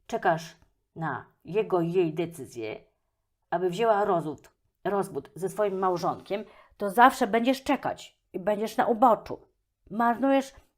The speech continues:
swój czas dla takiej osoby. Też mamy wysokie oczekiwania wobec innych, a sami reprezentujemy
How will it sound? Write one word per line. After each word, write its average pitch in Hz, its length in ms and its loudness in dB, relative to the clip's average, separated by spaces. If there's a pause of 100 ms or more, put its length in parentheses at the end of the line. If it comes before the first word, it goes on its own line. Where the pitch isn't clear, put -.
swój 247 220 -2
czas 233 240 2
dla 226 120 4
takiej 247 280 2
osoby. 269 480 -2 (640)
Też - 180 -6
mamy 240 220 0
wysokie 254 420 -4
oczekiwania 247 680 2
wobec 190 440 -2
innych, 139 440 -6 (500)
a 226 100 2
sami 285 340 2
reprezentujemy 254 960 0